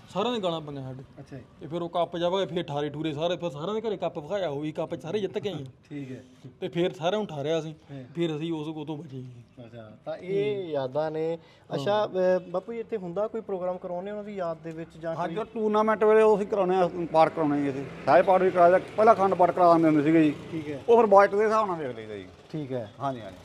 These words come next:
Speaker 2: ਠੀਕ ਹੈ, ਤਾਂ ਅੱਜ ਵੀ ਯਾਦਾਂ ਪੂਰੀਆਂ ਤਾਜ਼ਾ ਨੇ
Speaker 3: ਹਾਂਜੀ,
Speaker 2: ਤੁਹਾਡੇ
Speaker 3: ਹਾਂਜੀ,
Speaker 2: ਵਿੱਚ।
Speaker 3: ਬਾਈਟ ਦੇ ਹਿਸਾਬ ਨਾਲ ਨਾ ਵੀ ਵੇਖ ਲਈਦਾ ਵੀ ਜੇ,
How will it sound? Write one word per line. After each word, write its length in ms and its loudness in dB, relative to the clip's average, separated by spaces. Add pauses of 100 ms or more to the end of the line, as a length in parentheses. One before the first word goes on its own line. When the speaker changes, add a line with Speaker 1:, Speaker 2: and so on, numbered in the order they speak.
Speaker 2:
ਠੀਕ 200 -10
ਹੈ, 120 -2
ਤਾਂ 640 -6
ਅੱਜ 140 -4
ਵੀ 200 -8
ਯਾਦਾਂ 360 -2
ਪੂਰੀਆਂ 380 -10
ਤਾਜ਼ਾ 340 -6
ਨੇ 80 -8
Speaker 3:
ਹਾਂਜੀ, 120 -2
Speaker 2:
ਤੁਹਾਡੇ 240 0
Speaker 3:
ਹਾਂਜੀ, 120 -2
Speaker 2:
ਵਿੱਚ। 100 -10
Speaker 3:
ਬਾਈਟ 220 0
ਦੇ 80 -4
ਹਿਸਾਬ 260 -2
ਨਾਲ 100 -8
ਨਾ 100 -4
ਵੀ 220 -8
ਵੇਖ 240 -6
ਲਈਦਾ 240 -4
ਵੀ 100 -8
ਜੇ, 200 -6